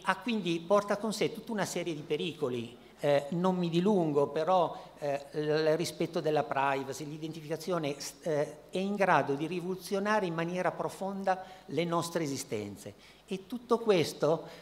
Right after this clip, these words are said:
eh, è talmente importante che, eh, sia, eh, l-, a livello, sia, sia a livello Stati Uniti che a livello americano, eh, si sta lavorando, è questione proprio di mesi,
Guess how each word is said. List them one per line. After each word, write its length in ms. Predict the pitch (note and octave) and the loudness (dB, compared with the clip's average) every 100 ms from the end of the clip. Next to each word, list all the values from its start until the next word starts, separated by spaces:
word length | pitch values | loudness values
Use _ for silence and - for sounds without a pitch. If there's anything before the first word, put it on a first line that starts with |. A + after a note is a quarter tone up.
| - - | -20 -10
eh, 240 | E3 D#3+ D#3 | -2 -2 -2
è 160 | E3+ | -4
talmente 420 | - F#3 G3+ A3+ | -4 -2 -4 -4
importante 760 | G#3+ F#3+ F3+ F3 C#3 A#2+ C3 B2+ | -4 -2 -2 0 -2 -2 -6 -6
che, 460 | - E3 C#3 C#3+ - | -4 0 0 -2 -4
eh, 240 | C#3+ C#3 | -2 -2
sia, 1400 | C#3+ - - G#3 A3 E3+ D3 - - C#3+ C#3+ C3+ C3 B2+ | -4 -8 -4 6 8 8 6 -4 -6 0 2 2 2 0
eh, 80 | B2+ - - - - - | -4 -10 -18 -20 -20 -10
l-, 360 | D3+ D3 D3+ D3+ | -4 -2 -2 0
a 120 | D3+ | 0
livello, 360 | D3 D#3+ D#3+ D#3+ E3 D#3 E3+ | 2 2 2 -2 -6 -6 -6
sia, 340 | C#3 - F#3 F#3 | -8 -6 -4 -4
sia 160 | - F#3+ | -4 -4
a 20 | |
livello 340 | E3+ E3 E3 | -2 0 0
Stati 320 | D#3+ - D#3 D#3 | 0 -4 -4 -4
Uniti 380 | C#3 A#2+ - | -4 -4 -8
che 180 | - F3+ | -6 0
a 40 | F#3 | 0
livello 400 | E3+ F3 F#3 D#3 | 0 -4 -2 -2
americano, 800 | D3 C#3+ C#3+ C3+ G#2+ A2 B2+ - - - - - | -2 -4 -2 -2 -2 -6 -10 -14 -20 -20 -20 -6
eh, 400 | D#3 C#3+ C#3 - - | 0 2 0 -4 -10
si 280 | - - | -8 -6
sta 500 | F#3 - G#3 D#3 C3+ - | -8 4 6 6 4 2
lavorando, 760 | D3 D#3 F3 F3 D#3+ C3 B2+ C3 | 2 2 2 4 4 4 0 -2
è 60 | |
questione 360 | C#3+ C#3+ E3+ D#3+ | -4 -6 -4 -2
proprio 220 | F#3 F3 | -4 -4
di 80 | D#3+ | -6
mesi, 420 | E3 E3+ F3 | -4 -2 -4